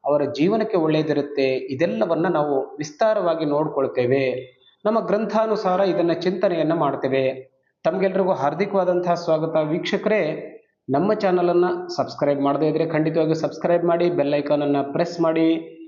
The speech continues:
ಅನೇಕ ಉಪಯುಕ್ತ ಯಾವುದೇ ಮಾಹಿತಿ ಬೇಕಾಯ್ತು ಅಂತಂದ್ರೆ ನಮ್ಮ ಚಾನಲ್ನಲ್ಲಿ ನೀವು ನೋಡಬಹುದು. ಕುಂಭ ವಿವಾಹದ ಮಾಹಿತಿ ಬೇಕಾ, ಕುಜದೋಷ ಅಂದ್ರೆ ಏನು ಬೇಕಾ, ಅಥವಾ ವಾಸ್ತುವಿಗೆ ಸಂಬಂಧಪಟ್ಟಂತಹ ಮಾಹಿತಿ ಬೇಕಾ, ಇದೆಲ್ಲವೂ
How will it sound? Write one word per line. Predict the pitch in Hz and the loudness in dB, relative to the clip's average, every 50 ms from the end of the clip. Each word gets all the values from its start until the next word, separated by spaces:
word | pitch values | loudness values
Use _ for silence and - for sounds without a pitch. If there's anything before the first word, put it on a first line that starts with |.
| - - - _ _ - | -20 -20 -20 _ _ -2
ಅನೇಕ | 143 151 190 214 226 - 208 | 2 2 2 2 2 0 0
ಉಪಯುಕ್ತ | 202 202 202 196 185 190 - 190 | 0 2 2 0 0 0 0 2
ಯಾವುದೇ | 180 170 156 160 160 170 170 | 2 2 2 2 0 0 0
ಮಾಹಿತಿ | 165 160 151 156 156 156 170 | 0 0 -2 -2 -2 -2 -2
ಬೇಕಾಯ್ತು | 156 147 151 147 147 170 175 175 175 156 151 | 0 0 0 0 2 0 0 0 0 -2 -2
ಅಂತಂದ್ರೆ | 147 139 - 147 143 165 196 - - - - 127 | 0 0 -2 -2 -2 -2 -2 -4 -4 -6 -6 -2
ನಮ್ಮ | 127 135 135 | -2 0 0
ಚಾನಲ್ನಲ್ಲಿ | 135 - 143 135 151 175 180 175 165 151 151 156 | 0 0 0 0 2 2 2 2 2 2 0 0
ನೀವು | 151 147 143 | 2 2 2
ನೋಡಬಹುದು. | 135 135 139 131 131 135 135 135 131 135 127 | 2 2 2 0 0 0 0 0 0 -2 -2
ಕುಂಭ | 127 143 143 143 | -2 0 0 2
ವಿವಾಹದ | 165 185 175 160 165 165 160 156 165 160 | 2 2 2 2 2 2 0 0 -2 -2
ಮಾಹಿತಿ | 156 160 151 151 156 156 | -2 -2 -2 -2 -2 -2
ಬೇಕಾ, | 160 156 156 156 160 156 | 0 0 0 0 0 -2
ಕುಜದೋಷ | 156 156 - 139 147 151 143 160 160 160 160 160 | -2 -2 -4 -4 -2 0 2 2 0 0 2 0
ಅಂದ್ರೆ | 156 151 151 151 156 151 | 0 0 0 0 0 2
ಏನು | 151 151 151 147 | 2 2 2 2
ಬೇಕಾ, | 147 147 147 151 151 151 147 151 - - - _ _ _ _ _ _ _ | 2 0 2 2 2 2 0 -2 -8 -14 -18 _ _ _ _ _ _ _
ಅಥವಾ | 170 165 202 196 | -2 0 0 0
ವಾಸ್ತುವಿಗೆ | 175 185 185 - - 247 247 240 240 | 2 0 0 0 0 0 0 0 0
ಸಂಬಂಧಪಟ್ಟಂತಹ | 233 226 202 202 202 202 190 202 185 190 185 180 190 185 175 | 0 0 0 0 0 0 0 0 0 0 0 0 0 0 0
ಮಾಹಿತಿ | 180 170 160 165 165 175 | 0 0 -2 -2 -4 -2
ಬೇಕಾ, | 156 160 156 156 156 151 143 143 - - | 0 0 0 2 2 0 0 0 -2 -6
ಇದೆಲ್ಲವೂ | 135 127 143 135 143 151 170 185 214 262 - - - - - | -6 -4 -4 -2 0 0 2 2 0 0 -4 -6 -12 -18 -20